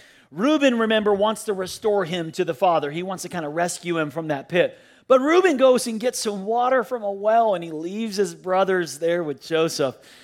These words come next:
And his brothers see these Midianite merchants, merchants coming, and they go, "Let's not kill him. Let's just sell him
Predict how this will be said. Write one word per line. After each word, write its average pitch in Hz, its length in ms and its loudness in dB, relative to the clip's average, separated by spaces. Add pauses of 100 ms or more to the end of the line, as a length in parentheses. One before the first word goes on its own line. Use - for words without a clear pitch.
(180)
And 170 80 0
his 185 140 0
brothers 247 500 6
see 247 240 -2
these 233 280 -2
Midianite 247 600 2
merchants, 240 600 0
merchants 247 480 0
coming, 196 340 0
and 180 200 -2 (300)
they 220 120 6
go, 254 200 8
"Let's 311 360 4
not 349 320 0
kill 190 300 4
him. 240 140 0
Let's 254 240 -2
just 240 260 0
sell 240 480 4
him 180 420 -2